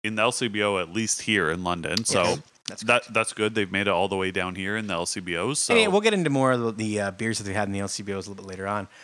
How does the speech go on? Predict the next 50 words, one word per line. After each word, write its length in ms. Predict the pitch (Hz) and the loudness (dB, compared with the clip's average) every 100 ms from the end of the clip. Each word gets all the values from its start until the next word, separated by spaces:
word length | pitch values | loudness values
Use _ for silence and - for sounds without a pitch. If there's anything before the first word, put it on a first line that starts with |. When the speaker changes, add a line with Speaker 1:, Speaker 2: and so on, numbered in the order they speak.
| - | -4
Speaker 1:
Yeah. 220 | 110 98 | 2 4
Speaker 2:
Uh, 100 | 117 | 4
the 80 | 120 | 4
one 160 | 208 269 | 2 2
thing 160 | 180 | 2
I 80 | 123 | 2
want 220 | 151 117 | 2 0
to 40 | - | -6
touch 140 | - | -8
on, 160 | 104 98 | -6 -6
though, 120 | 98 | -4
I 120 | 101 | -2
thought 120 | 120 143 | -2 -6
this 160 | 104 | -8
was 100 | 98 | -10
a 60 | 101 | -8
really 220 | 104 98 | -8 -8
cool 420 | - 107 101 98 - | -10 -10 -8 -8 -12
idea, 520 | 101 92 104 107 98 - - - - | -16 -16 -14 -10 -12 -14 -20 -14 0
was 220 | 117 113 | 2 4
so 140 | - | 2
they 100 | 151 | 2
had 80 | 185 | 2
a 40 | 135 | 2
private 400 | - 135 120 - - | 4 2 2 -6 -10
event 260 | 104 107 113 | -2 0 0
space 320 | - 104 - | 0 0 0
called 220 | - 107 | 0 -2
the 80 | 101 | 0
Barrel 280 | 117 113 98 | 2 2 0
House, 380 | 92 - - | -4 -4 -6
which 240 | 110 - - - | -6 -10 -10 -10
is 80 | 107 | -8
a 60 | 104 | -6
few 160 | 117 | -6
kind 280 | - - 110 | -6 -6 -6
of 60 | 95 | -4
steps 220 | - - | -6 -4
down 140 | 101 | -6
from 80 | 101 | -6
the 80 | 95 | -6
brewery, 260 | 110 110 95 - - - - | -2 -2 -2 -12 -20 -20 -4
and 120 | 123 | -2
it 40 | 123 | 2
opened 280 | 135 131 113 | 2 0 -2
kind 140 | 127 110 | -2 -2
of 40 | |
shortly 200 | - 110 | -2 -6
before 200 | 101 113 | -6 -8
covid. 340 | - 143 104 | -2 -2 -2